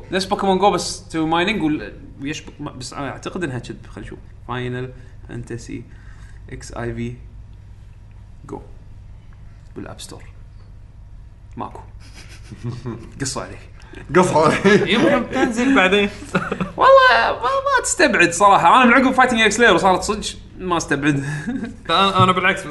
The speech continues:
Speaker 3: فورتنايت اللي احسسها، يعني حسستني انه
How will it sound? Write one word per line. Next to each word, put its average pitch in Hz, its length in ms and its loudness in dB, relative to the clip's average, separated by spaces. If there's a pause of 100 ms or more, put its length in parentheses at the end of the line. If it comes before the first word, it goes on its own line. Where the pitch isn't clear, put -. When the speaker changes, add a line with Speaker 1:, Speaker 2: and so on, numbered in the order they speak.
(400)
Speaker 3:
فورتنايت 175 560 0
اللي 120 360 -2
احسسها، 127 680 -8
يعني 107 180 -12
حسستني 135 540 -8
انه 120 200 -6